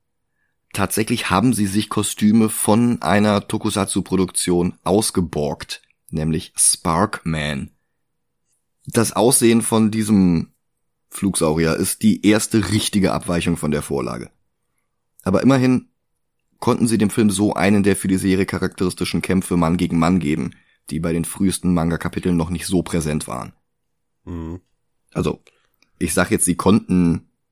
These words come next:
Speaker 1: dem Film so eine Szene geben, aber sie konnten es versuchen, trifft's eher.
Speaker 2: Ja.
Speaker 1: Also das Ergebnis hat einen absoluten Trash-Charme, aber wirklich Talent hatte hier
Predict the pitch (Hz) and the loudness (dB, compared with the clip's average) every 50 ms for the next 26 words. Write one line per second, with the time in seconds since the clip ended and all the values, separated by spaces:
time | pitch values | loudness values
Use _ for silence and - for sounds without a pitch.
0 | _ _ - 92 - 95 90 82 - - - 101 98 104 92 85 87 87 82 - | _ _ -8 -2 0 0 0 0 0 2 2 4 4 4 4 2 2 2 0 0
1 | - - 107 104 95 82 78 82 82 98 110 - - 87 90 85 80 - - - | 2 2 4 4 4 4 4 2 2 2 2 0 2 2 2 0 0 -4 -12 -20
2 | - _ _ _ _ _ _ _ _ _ _ _ _ _ - - 104 98 - 123 | -20 _ _ _ _ _ _ _ _ _ _ _ _ _ -6 -4 -2 0 0 2
3 | 127 92 117 - - 110 95 87 92 92 87 - 80 - - - - - - 73 | 2 2 0 0 2 0 2 2 2 0 0 -2 -4 -4 -6 -6 -6 -6 -6 -4
4 | 71 69 95 - - - - - - _ - - - - - - - - - 127 | -4 -2 -4 -4 -6 -8 -14 -14 -14 _ -20 -20 -18 -18 -20 -20 -12 -4 0 0
5 | 113 - - - - - - - - - - - 104 - _ - - - _ _ | 0 0 -2 -10 -20 -18 -14 -12 -12 -10 -10 -10 -12 -12 _ -20 -20 -20 _ _
6 | _ _ _ _ _ _ - _ _ - - 92 98 98 101 101 110 110 127 135 | _ _ _ _ _ _ -20 _ _ -4 0 2 2 4 4 2 2 2 2 2
7 | 147 - - 131 131 - - - 117 117 110 110 95 - - _ _ _ _ _ | 2 2 0 -2 -2 -2 0 4 4 6 6 6 4 2 -2 _ _ _ _ _
8 | _ _ _ _ _ _ _ - 117 - - - 135 123 117 - 110 - - 101 | _ _ _ _ _ _ _ -6 -4 0 2 4 4 4 4 4 0 0 2 2
9 | 101 101 - - - 92 80 76 90 113 120 - _ _ _ _ _ _ _ _ | 2 2 0 -4 -4 -2 -2 0 -2 -2 -4 -6 _ _ _ _ _ _ _ _
10 | _ _ _ _ _ _ _ _ _ - - - 98 95 95 92 123 123 - 120 | _ _ _ _ _ _ _ _ _ -12 -8 -4 -2 -2 -2 0 -2 -2 -4 -4
11 | - - 98 90 95 104 - 95 87 - 98 90 92 92 85 | -4 0 2 2 2 2 0 -2 -4 -4 -4 -4 -2 -4 -4